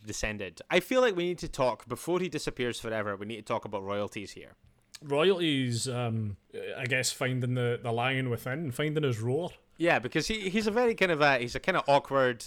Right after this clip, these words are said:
Speaker 1: introverted, jittery
Speaker 2: Timid.
Speaker 1: kind of ca-
Speaker 2: Yeah.
Speaker 1: character. Yeah, timid is a good word, yeah.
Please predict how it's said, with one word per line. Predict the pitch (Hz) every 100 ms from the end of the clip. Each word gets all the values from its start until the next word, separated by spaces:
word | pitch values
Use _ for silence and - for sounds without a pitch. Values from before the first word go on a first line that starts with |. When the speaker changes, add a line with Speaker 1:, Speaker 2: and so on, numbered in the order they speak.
| -
Speaker 1:
introverted, | 147 117 117 123 120 117 104 - - 110
jittery | - 160 185 120
Speaker 2:
Timid. | 104
Speaker 1:
kind | 120
of | 107
ca- | - 147
Speaker 2:
Yeah. | 156 170
Speaker 1:
character. | 120 101 107
Yeah, | 170 254
timid | - 285 247
is | 214
a |
good | 220 196
word, | 160 92
yeah. | 120 110